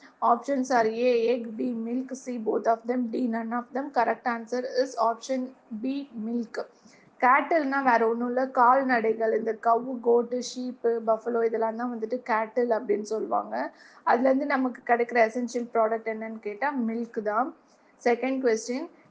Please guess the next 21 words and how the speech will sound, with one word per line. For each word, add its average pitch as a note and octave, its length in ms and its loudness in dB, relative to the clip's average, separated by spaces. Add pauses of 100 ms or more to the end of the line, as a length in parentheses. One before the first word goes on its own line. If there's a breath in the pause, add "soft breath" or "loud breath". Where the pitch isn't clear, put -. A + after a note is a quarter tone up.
eggs C4 340 2
are C#4+ 180 8
rich B3 260 0
in C4 200 -2
dash. G#3+ 320 0
Options C4 500 -2
are A3+ 260 2
A, A#3+ 140 0 (400)
protein, A#3+ 480 2
B, A#3+ 180 -4
carbohydrate, A#3 840 0
C, B3+ 220 -10
fat, B3 360 0 (160)
D, A#3 60 -10 (260)
acid. A3 360 -4 (420 soft breath)
Correct C4 280 2
answer B3+ 320 2
is B3 160 2
option A#3+ 400 0 (140)
A, A#3 120 0 (200)
protein. A3+ 540 0